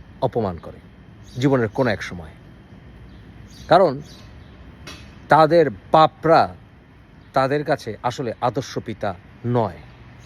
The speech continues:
একজন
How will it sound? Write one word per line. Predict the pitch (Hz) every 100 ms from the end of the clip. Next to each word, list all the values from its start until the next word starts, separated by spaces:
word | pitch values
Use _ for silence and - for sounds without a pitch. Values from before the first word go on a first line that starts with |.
| - - - - - - - - - - - - - - - - - - -
একজন | 156 143 208 135